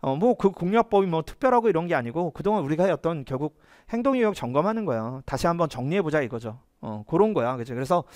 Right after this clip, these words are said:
여러분들이 부담을 가질 필요 없어. 선생님이 또 파이널 코드라고 해서 여러분들에게 또 뭔가, 그치? 부담 주기 위한 어떤 거가 아니라 이미 네가 했던 것들에 대해서 다시 해야 돼. 다만 이제 그 정리가,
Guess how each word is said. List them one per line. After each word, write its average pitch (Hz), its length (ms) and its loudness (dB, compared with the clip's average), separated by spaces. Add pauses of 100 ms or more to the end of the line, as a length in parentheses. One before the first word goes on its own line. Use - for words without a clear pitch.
(360)
여러분들이 160 340 2
부담을 233 380 6
가질 180 220 4
필요 170 180 0
없어. 123 500 -2
선생님이 135 320 -4
또 147 180 -2
파이널 170 340 0
코드라고 147 440 0
해서 143 240 -2
여러분들에게 143 480 0
또 151 100 -4
뭔가, 208 600 0
그치? 147 420 -6
부담 175 260 0
주기 151 180 -6
위한 151 140 0
어떤 135 440 -6 (220)
거가 160 240 4
아니라 131 360 0 (460)
이미 180 260 2
네가 156 220 2
했던 233 380 0
것들에 208 360 0
대해서 156 220 -2
다시 135 380 -4
해야 214 120 2
돼. 117 280 -4
다만 165 260 2
이제 156 100 -2
그 147 120 -4
정리가, 127 580 0